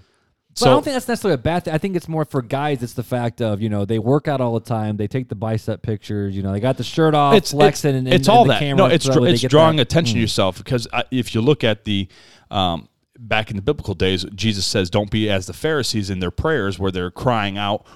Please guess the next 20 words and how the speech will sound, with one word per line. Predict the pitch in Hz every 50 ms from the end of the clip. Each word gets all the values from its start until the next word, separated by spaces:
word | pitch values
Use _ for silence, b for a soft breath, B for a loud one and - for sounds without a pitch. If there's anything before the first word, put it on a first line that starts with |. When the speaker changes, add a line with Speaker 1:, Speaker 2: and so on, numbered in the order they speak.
| B B
Speaker 2:
or | - 127 120
they're | 107 107 98
covering | - - - 147 127 135 127 120
themselves | 117 107 101 - - 123 107 -
in | 101 - _ _
ash | 117 120 113 113 117 - -
and | 92 87
sackcloth." | - - 175 160 - - - - 92 80 80 - - b b b b _ _ _
Again, | 104 101 104 113 98 85 80
that's | 92 95 - - - -
pointing | - - - 170 160 151 135 113
to | - - 107
drawing | 92 107 110 117 110 104
attention | 90 - - 139 127 -
to | 104
yourself, | 95 - 110 104 -
even | 170 165 147 139
though | 135 127 117
those | 120 110 104
weren't | 110 117 113 104